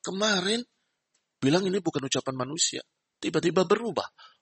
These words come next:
mengatakan ini ucapan manusia. Ikhwan fillah, a'azakumullah. Allah ancam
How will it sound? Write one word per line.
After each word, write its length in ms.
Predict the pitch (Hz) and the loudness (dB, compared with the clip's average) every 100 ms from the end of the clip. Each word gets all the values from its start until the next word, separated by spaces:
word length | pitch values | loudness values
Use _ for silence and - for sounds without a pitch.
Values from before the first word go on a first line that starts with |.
| - | -2
mengatakan 400 | 139 131 147 185 | 0 0 -2 -2
ini 160 | 190 | 0
ucapan 320 | 165 135 131 127 | 0 -2 -4 -4
manusia. 560 | 120 156 - - - - _ _ _ _ _ _ _ _ _ _ - - _ _ _ _ _ - | -2 2 2 2 -6 -14 _ _ _ _ _ _ _ _ _ _ -20 -20 _ _ _ _ _ -2
Ikhwan 260 | 110 131 110 | 2 4 2
fillah, 320 | 113 107 107 | 0 2 2
a'azakumullah. 440 | 113 113 113 107 110 | 2 -4 -2 2 6
Allah 160 | 127 151 180 | 10 10 10
ancam 260 | 175 147 | 8 4